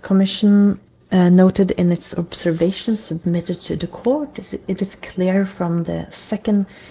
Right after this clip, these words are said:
indent of Article ten C of the directive and from Article thirteen two B and C of the G D P R, read in the light of recital forty-two of that regulation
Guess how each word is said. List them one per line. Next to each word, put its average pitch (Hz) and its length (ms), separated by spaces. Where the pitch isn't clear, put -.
indent 180 420
of 175 120
Article 165 440
ten 160 320
C 180 280
of 165 180
the 156 100
directive 220 600
and 185 160
from 180 180
Article 165 360
thirteen 165 480
two 160 280
B 170 300
and 160 220
C 165 360
of 156 260
the 151 180
G 151 120
D 151 80
P - 140
R, 220 320
read 160 220
in 160 300
the 165 120
light 147 360
of 151 160
recital 156 440
forty-two 160 560
of 220 60
that 220 220
regulation 208 600